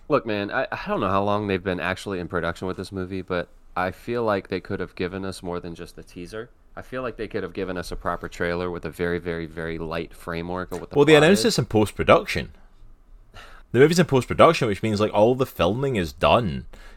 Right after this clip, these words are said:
Speaker 2: And I'm
Speaker 1: Yeah.
Speaker 2: like, you could have given us a basic trailer.
Speaker 1: I,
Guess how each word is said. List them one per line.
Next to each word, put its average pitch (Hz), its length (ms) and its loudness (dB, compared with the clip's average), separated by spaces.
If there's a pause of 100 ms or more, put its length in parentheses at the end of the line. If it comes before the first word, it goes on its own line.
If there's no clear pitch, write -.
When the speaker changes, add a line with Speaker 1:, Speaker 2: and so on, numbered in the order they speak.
Speaker 2:
And - 180 2
I'm 98 80 6
Speaker 1:
Yeah. 196 60 6
Speaker 2:
like, - 400 0 (440)
you 131 160 2
could 202 160 8
have 185 120 2
given 147 240 6
us 123 80 0
a 71 220 -2
basic 80 420 -2
trailer. 87 420 2 (680)
Speaker 1:
I, 139 60 6